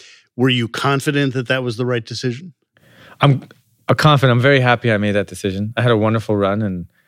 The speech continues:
Speaker 2: fifteen years is good, good long time to work with a wonderful group of people, and now it's time for the next adventure.
Speaker 1: Erica Brescia moved into your role. I've interviewed her in the past.
Speaker 2: She's great.
Speaker 1: She really is, isn't
Speaker 2: She's a
Speaker 1: she?
Speaker 2: wonderful person.
Speaker 1: I'll pause here for a brief clip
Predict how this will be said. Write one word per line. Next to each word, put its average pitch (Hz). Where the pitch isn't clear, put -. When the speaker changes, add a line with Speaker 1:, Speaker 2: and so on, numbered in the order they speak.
Speaker 2:
fifteen 113
years 110
is 107
good, 107
good 107
long 110
time 107
to 104
work 101
with 98
a 90
wonderful 95
group 92
of -
people, 117
and 104
now 110
it's 104
time 101
for 104
the 95
next 95
adventure. 95
Speaker 1:
Erica 131
Brescia 101
moved 107
into 98
your 107
role. 85
I've 90
interviewed 107
her 113
in 95
the 92
past. 87
Speaker 2:
She's 170
great. 117
Speaker 1:
She -
really 202
is, 95
isn't 117
Speaker 2:
She's 135
a 135
Speaker 1:
she? 113
Speaker 2:
wonderful 113
person. 90
Speaker 1:
I'll 247
pause 226
here 165
for 175
a 156
brief 208
clip -